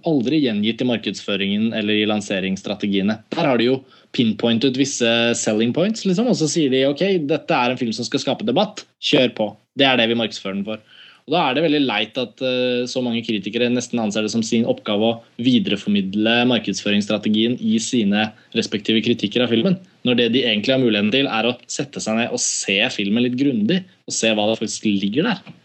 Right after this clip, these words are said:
Og det er jo, ja, nok en gang, vi kommer jo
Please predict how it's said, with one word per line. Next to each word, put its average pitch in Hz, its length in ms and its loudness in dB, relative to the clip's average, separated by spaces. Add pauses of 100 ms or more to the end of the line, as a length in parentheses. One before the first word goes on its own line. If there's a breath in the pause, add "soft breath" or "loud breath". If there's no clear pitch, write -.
(800 soft breath)
Og 139 80 0
det 175 80 2
er 135 320 2
jo, 139 80 4 (640)
ja, 110 120 -4 (440)
nok 139 180 -2
en 147 60 2
gang, 135 160 2
vi 147 80 2
kommer 139 260 0 (120)
jo 143 40 2